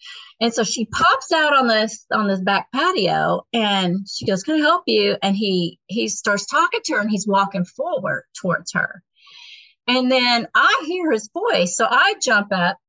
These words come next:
and go over to the door, and I'm looking out, and I'm just, I'm giving that look like, "Dude, <laughs> what are you doing here?" You know? And, um, he jumps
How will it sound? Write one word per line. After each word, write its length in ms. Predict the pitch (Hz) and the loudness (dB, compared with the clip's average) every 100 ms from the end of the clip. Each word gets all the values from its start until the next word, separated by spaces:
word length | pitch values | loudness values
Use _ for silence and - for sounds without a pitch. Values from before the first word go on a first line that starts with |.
| - | -8
and 80 | 196 | -4
go 120 | 196 | 0
over 120 | 185 180 | 0 -2
to 100 | 175 | -2
the 100 | 170 | -2
door, 460 | 170 156 160 196 - - | -2 0 2 0 0 -6
and 140 | 208 | 0
I'm 380 | 254 330 285 _ - | 2 2 -2 _ -8
looking 420 | 202 202 196 180 | -4 -4 0 0
out, 160 | 170 180 - - | 0 -2 -6 -6
and 120 | 202 214 | -2 0
I'm 240 | 247 214 | 0 -2
just, 160 | 294 - | -6 -4
I'm 120 | 359 | -4
giving 180 | 392 285 | -2 -2
that 160 | 214 - | -2 0
look 260 | 196 185 185 | 0 -2 -2
like, 280 | 175 170 175 | -2 -2 -2
"Dude, 400 | 165 185 170 160 - | 0 0 0 -2 -10
<laughs> 60 | - | 0
what 1200 | 196 - - - 440 - 381 - 349 - 262 269 | 0 2 -2 0 -2 0 -2 0 -2 -2 0 0
are 60 | 240 | 0
you 100 | 220 | -2
doing 220 | 226 214 | 0 0
here?" 220 | 202 165 | -2 -2
You 100 | 175 175 | 0 0
know? 180 | 175 - - 320 311 - - - 233 | -2 -4 -8 -6 -6 -10 -14 -8 -2
And, 340 | 226 226 214 | 2 0 0
um, 260 | 208 185 175 - | 0 0 -4 -10
he 140 | 247 190 | -10 -6
jumps 380 | 254 269 285 | 0 0 -2